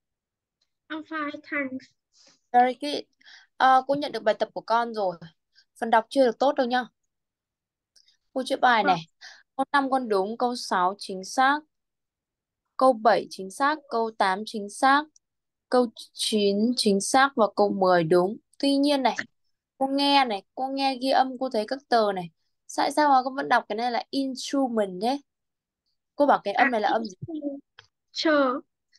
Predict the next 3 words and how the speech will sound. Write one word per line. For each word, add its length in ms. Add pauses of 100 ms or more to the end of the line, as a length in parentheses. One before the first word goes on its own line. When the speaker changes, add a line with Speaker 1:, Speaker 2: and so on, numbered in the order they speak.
(480)
Speaker 2:
Instruments. 920 (1600)
Được 180
chưa? 280